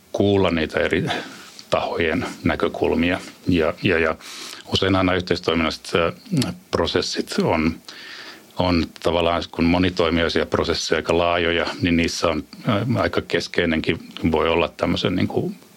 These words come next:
fasilitaattorin, ulkopuolisen fasilitaattorin, avustajan rooli. Ja, ja, ja, ja joskus tätä tilannekartoitus tai konfliktikartoitus, sitä semmosia vaiheita,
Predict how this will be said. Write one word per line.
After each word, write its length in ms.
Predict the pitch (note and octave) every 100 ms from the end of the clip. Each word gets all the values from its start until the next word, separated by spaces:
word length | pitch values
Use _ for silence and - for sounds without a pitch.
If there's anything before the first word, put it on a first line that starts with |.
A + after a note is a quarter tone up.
| -
fasilitaattorin, 1000 | - F2 E2+ E2+ F#2 F#2 - G2+ G2 G2+
ulkopuolisen 760 | E2+ - - F#2 F#2 G#2+ F2+ - - - - -
fasilitaattorin, 840 | - - E2 - D#2+ - E2 D#2+
avustajan 540 | E2 E2+ - F#2 F2+ -
rooli. 420 | - D#2 D2+ G2+ G#2 - -
Ja, 240 | E2 D2+ - F#2+
ja, 180 | E2
ja, 180 | D#2+ D#2 - - - - - -
ja 420 | D#2 D#2 D#2 E2 -
joskus 440 | D#2+ D2 - -
tätä 380 | - F2 - F2 - - -
tilannekartoitus 1000 | E2+ D#2+ D#2 D2 - D#2+ D#2+ E2 D#2 -
tai 180 | - D#2
konfliktikartoitus, 1080 | D#2+ D2 G2 - F2+ E2 D#2+ F2 - - - -
sitä 280 | F#2+ E2+ E2+ - - - - -
semmosia 440 | D#2+ D#2 - D#2+
vaiheita, 460 | E2+ F2 F2 F#2